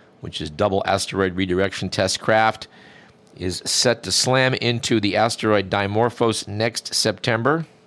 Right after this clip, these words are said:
Dimorphos is a small asteroid orbiting a larger asteroid named Didymos.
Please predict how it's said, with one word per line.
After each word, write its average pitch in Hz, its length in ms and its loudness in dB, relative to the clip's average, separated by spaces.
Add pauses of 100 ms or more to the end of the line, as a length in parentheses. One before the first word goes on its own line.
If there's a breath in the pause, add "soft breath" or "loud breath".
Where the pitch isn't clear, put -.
(240)
Dimorphos 113 720 2
is 107 160 0
a 110 80 4
small 165 420 4
asteroid 107 680 2
orbiting 131 480 2
a 135 100 2
larger 143 520 4
asteroid 117 640 2
named 110 380 2 (180)
Didymos. 117 760 0